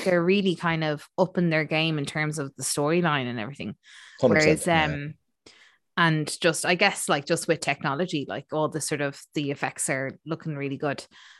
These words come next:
Speaker 1: But, like, I have to say, I really enjoyed this new Bond.
Speaker 2: Mm, me too. Yeah.
Speaker 1: I, it was, like, story,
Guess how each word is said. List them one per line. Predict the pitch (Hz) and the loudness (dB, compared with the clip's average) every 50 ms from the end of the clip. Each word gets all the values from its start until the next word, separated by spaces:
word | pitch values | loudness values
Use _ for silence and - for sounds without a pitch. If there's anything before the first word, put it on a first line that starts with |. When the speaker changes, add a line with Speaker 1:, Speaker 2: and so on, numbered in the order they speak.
| _ _ - | _ _ 2
Speaker 1:
But, | 165 156 151 139 - - - | 4 6 6 4 2 -2 -2
like, | 175 156 143 143 139 - - | 0 0 0 -2 -4 -6 -8
I | - | -4
have | 165 196 214 233 | 2 2 2 2
to | - - 151 | 0 -6 -8
say, | - - 156 151 151 143 139 139 _ _ _ _ _ _ _ _ - | -4 0 0 0 0 0 -4 -8 _ _ _ _ _ _ _ _ 0
I | 180 175 175 170 156 | 2 4 4 2 2
really | 147 147 147 151 165 170 185 208 208 196 185 170 156 | -2 -4 -2 2 4 4 6 6 6 6 6 4 4
enjoyed | 147 147 143 147 143 139 135 127 - - | 4 2 0 0 0 0 -2 -4 -6 -4
this | - 131 - - - - - - | -4 -4 -2 -4 -6 -6 -6 -6
new | 180 170 147 143 139 | -4 -2 0 0 0
Bond. | 139 131 107 95 - - - _ _ _ _ _ _ _ _ _ _ _ - | 0 0 -2 -2 -8 -12 -16 _ _ _ _ _ _ _ _ _ _ _ -12
Speaker 2:
Mm, | 71 78 82 82 - | -8 -6 -6 -6 -2
me | - 85 | -4 -2
too. | - - 87 85 - _ _ _ _ _ - | 2 2 0 0 0 _ _ _ _ _ -10
Yeah. | 90 85 87 87 87 - _ _ _ _ _ _ _ - | -6 -6 -4 -4 -6 -8 _ _ _ _ _ _ _ 0
Speaker 1:
I, | 175 180 180 170 160 143 - _ - - | 2 4 4 4 2 2 -2 _ 0 2
it | 180 180 | 4 6
was, | 180 180 170 - | 6 6 4 4
like, | 185 165 156 - - | 4 2 2 2 -2
story, | - - - - 226 220 220 220 220 233 233 214 | -4 -2 4 6 6 8 8 8 6 6 4 0